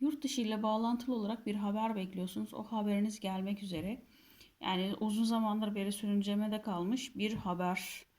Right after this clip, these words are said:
Ee, bu arada yurt dışına da yolunuz çıktı arkadaşlar ama şimdi bir tane değil, iki üç tane yol var burada. Siz diyeceksiniz ki bu dönemde kimse, e, seyahat edemiyor ki. Diğer burçlar için de yorumlarda var bu ama,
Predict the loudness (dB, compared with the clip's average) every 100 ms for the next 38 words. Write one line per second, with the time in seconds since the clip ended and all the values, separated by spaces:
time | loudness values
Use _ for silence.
0 | _ -20 -20 -20 _ -8 -4 -4 -2 0
1 | 0 0 0 0 0 -4 -4 -2 0 0
2 | -2 -6 -10 -2 2 4 4 0 -4 -10
3 | -6 -4 -4 -2 -2 -4 -4 -2 0 -2
4 | -8 _ _ _ _ _ -6 -4 0 0
5 | 0 0 0 0 0 -2 -2 -6 -6 -6
6 | -4 -2 0 -2 -2 -4 -6 -2 -2 -2
7 | -6 _ _ _ _ _ _ -10 -4 -2
8 | -2 0 0 0 -2 -2 -6 -4 -2 0
9 | 0 0 0 -4 -6 -14 -8 -6 -6 -8
10 | -6 -4 -2 -4 -2 -2 -2 -2 -2 0
11 | -2 -4 -2 0 0 -2 -6 -6 -6 -4
12 | -2 0 0 -2 -2 -2 -4 -4 -4 -4
13 | -4 -2 0 2 0 -4